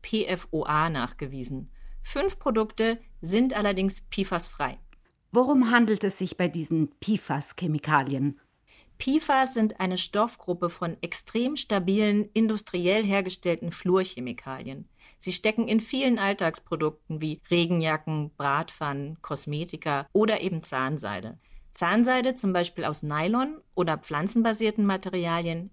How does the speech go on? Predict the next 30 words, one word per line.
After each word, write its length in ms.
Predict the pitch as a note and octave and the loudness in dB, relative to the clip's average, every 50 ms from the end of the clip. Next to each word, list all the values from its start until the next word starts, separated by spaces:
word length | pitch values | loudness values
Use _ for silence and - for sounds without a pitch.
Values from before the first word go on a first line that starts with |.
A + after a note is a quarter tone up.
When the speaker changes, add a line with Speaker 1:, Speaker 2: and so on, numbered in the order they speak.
| _ _ | _ _
Speaker 1:
ist 200 | - E3 - - | -6 -6 -6 -4
hier 120 | - D#3+ | -2 -2
die 100 | D3+ D3+ | -2 -2
bessere 400 | D3 C#3 C3+ - - B2 C3+ C3 | -2 -4 -4 -6 -6 -6 -8 -8
Wahl. 240 | - D#2 - - - - _ _ _ _ _ _ _ - | -8 -8 -8 -10 -14 -20 _ _ _ _ _ _ _ -2
Speaker 2:
Und 160 | F3+ E3 - | -2 -2 0
was 160 | F3 F3 - | -2 -2 2
macht 300 | - F#3 E3 - - - | 4 4 4 2 0 -4
diese 200 | G3+ F#3 D3+ F3 | -4 -2 -2 -2
Inhaltsstoffe 800 | - F#3+ G3 G3 F#3 F#3 F3 - - - - - - - G3 E3+ - | 0 0 2 2 2 0 -2 -4 -6 -6 -4 -4 -2 -2 -4 -6 -6
problematisch? 840 | - - E3+ C#3+ E3+ D#3+ E3 E3+ F#3 F#3 - A#3+ A#3 - - - - _ _ _ _ _ _ _ _ - - - - | -4 -4 -4 -2 0 0 2 0 0 -2 -4 -6 -8 -8 -10 -14 -18 _ _ _ _ _ _ _ _ -20 -20 -14 -8
Speaker 1:
pfas 480 | - - B3+ C#4 C4 - C4+ B3+ C4 | -2 -2 0 0 2 2 0 0 0
belasten 540 | - A3+ G#3 G3+ G3+ G#3 G#3+ - - - G#3+ | 0 0 2 2 2 2 0 -2 0 0 2
die 80 | G3+ - | 2 2
Umwelt 480 | - F#3+ G3 F#3+ F#3+ F#3 F#3 F3+ F3 | 2 2 2 4 4 4 4 2 2
über 220 | - - F3 G3 F#3 | -2 -4 -2 -2 0
Jahrhunderte 960 | F3+ F#3+ F#3 F3+ - - B3 B3+ B3 A3 F#3 D3+ C#3+ - D3 C#3 C#3+ D#3+ - - | 0 0 -2 -2 -2 0 2 4 4 6 4 2 0 -4 -6 -8 -6 -6 -6 -6
als 160 | D#3 D#3 - - | -6 -6 -4 -4
sogenannte 580 | F3 F3 F#3+ F3+ F3 E3+ E3 D#3+ - D#3+ D#3 - _ | -2 -2 -2 -2 0 -2 -2 -2 -4 -6 -6 -6 _
Ewigkeitschemikalien. 1700 | - F#3 F#3 F3+ F#3 E3+ - - - - C3 B2+ A2+ - - - - - - C#3+ C3+ C3 B2+ - - C3 B2+ B2 A#2+ - - - - _ _ - - - - | -2 -2 0 0 -2 -4 -6 -8 -10 -10 -8 -8 -8 -8 -8 -8 -8 -6 -6 -6 -6 -6 -8 -8 -6 -6 -6 -4 -6 -8 -10 -12 -16 _ _ -20 -20 -8 -2
Wir 100 | - F3+ | 0 0
finden 400 | F3+ - - A3+ B3+ B3+ B3+ A#3 | 0 0 0 0 2 2 2 0
pfas 400 | G#3+ - A3+ A3 - G#3 G3+ G3 | 0 2 0 0 0 0 0 0
mittlerweile 540 | - F#3+ F#3 F#3+ F3+ F3 E3+ F3 E3+ F3 F3 | 0 -2 -2 0 -2 0 0 0 0 0 0
überall, 640 | - - A3 A3 F#3 G3 F#3 - C#3+ C#3 C3 C3 - | -2 -2 -2 0 0 0 0 0 0 -2 -4 -6 -6
im 260 | _ - G#3+ G#3+ G3 F#3 | _ 2 4 4 4 4
Wasser, 520 | G3+ F#3+ F#3+ - - F#3 E3+ E3 D#3+ - | 4 2 2 2 0 0 0 0 0 2
in 180 | F#3+ G3 F#3+ F3 | 2 2 4 4
Böden, 560 | F#3 F3+ F#3 F#3+ F#3+ F3 E3 E3 D#3+ E3 - - | 4 4 6 4 4 2 -2 -4 -4 -6 -6 -4
Menschen 640 | D#3 D#3 E3 F#3 G#3+ - - - F#3 F#3 F#3 F#3+ | -2 0 2 2 2 0 0 -2 -2 -2 -4 -4